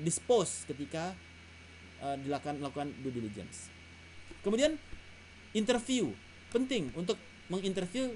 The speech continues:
para manajemennya. Apa value mereka? Kemudian apakah ada konsistensi di dalam pertanyaan, jawaban dari pertanyaan mereka? Kadang-kadang mereka kan, eh,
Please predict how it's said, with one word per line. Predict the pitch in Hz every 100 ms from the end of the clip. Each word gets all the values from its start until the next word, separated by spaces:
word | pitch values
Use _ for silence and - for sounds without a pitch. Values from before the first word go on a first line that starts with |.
| -
para | 196 208 214
manajemennya. | 208 214 202 240 294 196 127 120 - - - - - - - - - - - - -
Apa | 214 233 247 214
value | 170 160 156
mereka? | 143 127 113 - 87 90 - - - - - 180
Kemudian | 190 190 220 247 247 - - -
apakah | 180 220 233 208
ada | 214
konsistensi | - 220 214 226 - 214 208 196 170 107 - - - -
di | 156
dalam | 170 175 156 - -
pertanyaan, | - 160 165 160 160 151 -
jawaban | 156 156 151 156
dari | 156
pertanyaan | 156 143 139
mereka? | 131 120 110 95 - - - - - - - -
Kadang-kadang | 165 196 247
mereka | 240 254
kan, | 269
eh, | 247 165 170 185